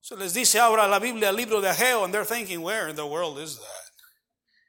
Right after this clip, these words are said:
Abran sus Biblias al libro de Habacuc, and they're thinking, "Is there such a book in the Bible?" And, uh, es más, abran sus Biblias, I don't even have a Bible.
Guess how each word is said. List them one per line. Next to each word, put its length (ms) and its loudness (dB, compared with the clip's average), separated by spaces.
Abran 340 4
sus 200 2
Biblias 420 4
al 100 4
libro 200 4
de 60 4
Habacuc, 500 4
and 120 -2
they're 120 2
thinking, 480 -4
"Is 220 -8
there 340 -6
such 300 -6
a 80 -10
book 300 -14
in 120 -12
the 100 -16
Bible?" 480 -2
And, 320 -4
uh, 220 -2
es 140 -2
más, 300 4
abran 280 8
sus 200 2
Biblias, 560 4
I 180 4
don't 180 2
even 200 -4
have 340 0
a 100 -10
Bible. 580 -6